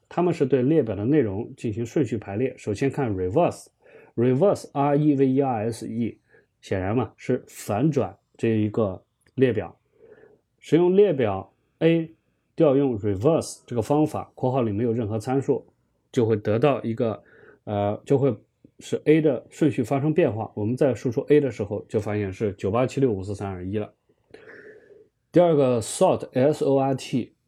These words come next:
它有很多种参数，但是呢，都有默认值。如果不带参数的时候，它就是按照从小到大把所有列表进行排序。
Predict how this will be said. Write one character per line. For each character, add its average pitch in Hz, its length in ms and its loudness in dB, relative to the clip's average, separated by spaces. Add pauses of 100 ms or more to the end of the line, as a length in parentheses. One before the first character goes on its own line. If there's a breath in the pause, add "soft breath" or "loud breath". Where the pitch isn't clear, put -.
(120)
它 - 120 2
有 170 80 4
很 110 200 -2
多 135 120 2
种 135 160 0
参 151 300 0
数， - 300 -2
但 131 140 0
是 120 120 -4
呢， 110 240 -4
都 143 140 2
有 120 100 2
默 131 180 2
认 113 200 0
值。 101 400 -6
如 123 200 2
果 175 140 4
不 104 140 -4
带 147 160 2
参 143 200 -2
数 139 140 0
的 110 100 -2
时 98 160 -10
候， 101 280 -10
它 107 160 -6
就 110 120 -4
是 95 120 -10
按 120 200 -4
照 107 140 -4
从 113 160 -6
小 107 140 -4
到 117 160 -2
大 104 180 -4
把 95 180 -14
所 101 160 -6
有 117 120 2
列 117 120 0
表 87 160 -8
进 110 200 -6
行 117 120 -2
排 104 160 -6
序。 117 320 -4